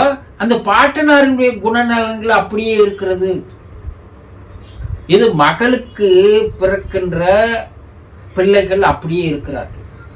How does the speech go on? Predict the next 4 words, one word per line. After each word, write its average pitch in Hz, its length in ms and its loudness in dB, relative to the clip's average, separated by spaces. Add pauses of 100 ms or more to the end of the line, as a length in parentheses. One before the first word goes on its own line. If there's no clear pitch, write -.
(1500)
அப்போ 240 280 2 (160)
இதெல்லாம் 254 520 4
நடைபெறுவது 254 840 2 (720)
கிராமப்புறங்களில் 226 1040 2